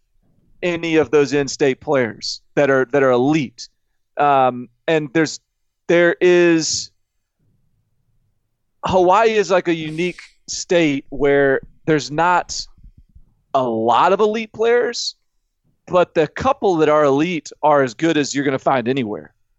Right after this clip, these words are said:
And so I actually will, I mean, they're not gonna beat L S U with, with our, with our you have to recruit in-state rule, but there's, I think,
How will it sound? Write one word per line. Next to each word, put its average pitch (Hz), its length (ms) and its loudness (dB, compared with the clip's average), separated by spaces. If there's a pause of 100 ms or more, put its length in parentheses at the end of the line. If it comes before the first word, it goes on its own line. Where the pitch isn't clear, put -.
(360)
And 151 240 0
so 147 560 4 (480)
I 208 240 2
actually 170 320 -4
will, 135 380 -2 (440)
I 180 60 -10
mean, 151 120 -2
they're 165 120 0
not 151 140 0
gonna 139 120 -6
beat 127 200 -4
L 117 260 0
S 110 140 -10
U 196 340 -10 (420)
with, 135 180 -4 (100)
with 139 180 -2
our, 120 340 2 (260)
with 123 180 -6
our 117 80 0
you 120 120 -2
have 120 160 0
to 123 80 -6
recruit 117 340 -4
in-state 113 340 -2
rule, 120 260 0
but - 340 0 (600)
there's, 147 420 0
I 135 100 -2
think, - 440 -8